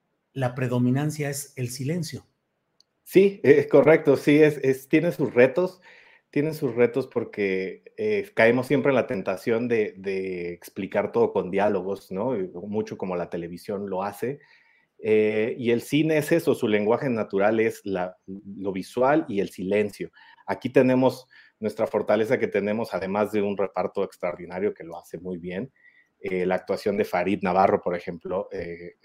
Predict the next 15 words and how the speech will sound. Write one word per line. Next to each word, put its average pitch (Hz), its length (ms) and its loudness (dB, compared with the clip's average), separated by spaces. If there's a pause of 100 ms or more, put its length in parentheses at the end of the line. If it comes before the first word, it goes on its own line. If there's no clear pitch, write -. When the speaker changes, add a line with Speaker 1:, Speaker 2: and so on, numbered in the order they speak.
(100)
Speaker 2:
lo 92 180 -4
hace 90 220 -8
extraordinario 90 720 -4
representar 92 520 -8
a 92 100 -2
un 90 120 -6
niño 98 300 -4
con 85 160 -18
autismo. 98 560 -10 (460)
Pero 117 180 8
además 127 320 4
tenemos, 151 600 -2
eh, 131 260 2
la 127 140 6
música, 131 640 0